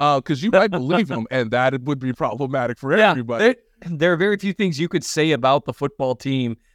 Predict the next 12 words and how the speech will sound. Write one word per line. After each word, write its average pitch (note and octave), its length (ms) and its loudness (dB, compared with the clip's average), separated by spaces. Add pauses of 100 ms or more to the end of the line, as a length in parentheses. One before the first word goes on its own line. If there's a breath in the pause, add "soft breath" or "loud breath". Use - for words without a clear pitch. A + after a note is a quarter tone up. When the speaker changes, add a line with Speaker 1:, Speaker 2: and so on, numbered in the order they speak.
Speaker 2:
that C3+ 220 0
people C#3+ 400 -2
would, B2+ 240 0
like, B2 340 0
not C3 300 0
believe D#3 320 0
at - 80 -8
this E3 160 0
point. E3 260 2
Like, D3+ 220 0 (260)
"Oh, E3 220 4
man, F3 340 2